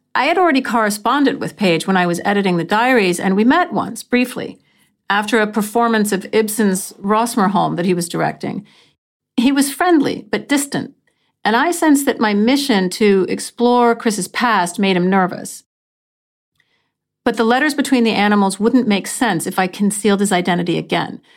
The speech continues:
So I contacted him once more. He asked to read the material, and eventually we met to talk about things in more detail. He turned out to be completely charming, just like Don.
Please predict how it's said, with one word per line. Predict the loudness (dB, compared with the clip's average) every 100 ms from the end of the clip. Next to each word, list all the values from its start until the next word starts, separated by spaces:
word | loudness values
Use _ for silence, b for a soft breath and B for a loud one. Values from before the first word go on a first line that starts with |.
| b b
So | -8 -2 2 0 -2 _ _ -6
I | -2 -2
contacted | 0 0 0 0 -2 -2
him | 0 0
once | -2 -4 -6
more. | -6 -6 -8 b b b b _ _
He | 0 2
asked | 2 0
to | 2
read | 2 2
the |
material, | 0 0 0 2 2 0 0
and | 0 0 0
eventually | 0 0 0 0
we | 0 2
met | 2 2 0 -4 _ _
to | -6 -4
talk | 0 -2 0
about | -2 -2
things | -2 -2 0
in | 0
more | -2
detail. | -2 -4 -4 -6 -8 -12 _ _ _ _ _ _ _ _ _ _
He | -2 -2
turned | 0 0 2
out | 0
to | 0
be | -2 -2
completely | 0 -2 -2 -2 -2 0 -2
charming, | -2 -2 -2 -2 -10 -16 _ -4
just | -2 0
like | -2 -2
Don. | -2 -2 -4 -10